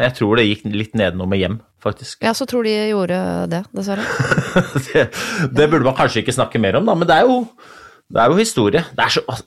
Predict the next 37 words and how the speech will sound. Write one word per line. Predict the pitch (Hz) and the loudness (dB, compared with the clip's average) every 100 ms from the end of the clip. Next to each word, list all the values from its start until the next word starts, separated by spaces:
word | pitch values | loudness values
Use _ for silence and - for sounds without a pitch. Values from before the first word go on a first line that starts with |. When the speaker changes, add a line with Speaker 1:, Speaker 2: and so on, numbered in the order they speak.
| - | -4
Speaker 1:
O | 135 95 110 | -4 -2 0
L | 143 | 0
er | 87 110 | 0 -2
liksom... | 131 - 110 110 95 _ _ _ _ _ _ _ | -2 -4 -4 -4 -8 _ _ _ _ _ _ _
Ja, | - 101 - | -6 -4 0
jeg | 139 | 0
synes | 175 - | 0 0
jo, | - - | -2 2
jeg | 156 | 2
synes | - 135 - | 2 0 2
jo, | 156 151 | 2 4
i | 156 | 4
år | 123 135 143 | 4 4 2
så | 156 | -4
synes | 131 117 | -4 0
jeg | 120 127 | 2 4
jo | 123 | 0
på | 120 | 0
en | 123 | -4
måte | - 101 | -2 0
det | |
er | 113 | 0
fint | 107 95 90 | 0 -6 -4
at | 95 | -6
det | 101 101 | -2 -2
er | - | -2
spredt | - 92 - | -6 -6 -4
litt | 104 | -2
rundt | 98 95 104 | -2 -2 -4
omkring, | 139 151 147 - | -2 -2 -2 -6
samtidig | 127 - 104 98 | -6 -2 -4 -2
som | 117 | 0
det | 113 | 0
er | 131 | 0
litt | - | -4
synd | - 117 | -2 2
nå, | 131 | 2